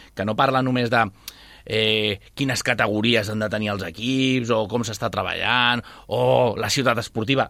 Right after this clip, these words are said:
que també en parla, que també en parla, sinó parla una miqueta d'aquest... Agafant la figura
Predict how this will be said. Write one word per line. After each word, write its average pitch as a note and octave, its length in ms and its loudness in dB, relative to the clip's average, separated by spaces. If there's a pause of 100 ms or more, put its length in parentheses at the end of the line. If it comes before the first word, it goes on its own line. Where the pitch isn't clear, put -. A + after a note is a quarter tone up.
que G2+ 160 0
també A2 540 4
en F#2 220 -8
parla, G#2+ 400 0 (100)
que - 160 -10
també F#2 560 -2
en E2+ 140 -6
parla, F#2+ 420 0 (560)
sinó A#2 240 -2
parla C3+ 160 2
una D3+ 160 0
miqueta D#3 240 2
d'aquest... C3 300 0 (800)
Agafant G#2+ 320 0
la G#2 100 4
figura C3+ 460 4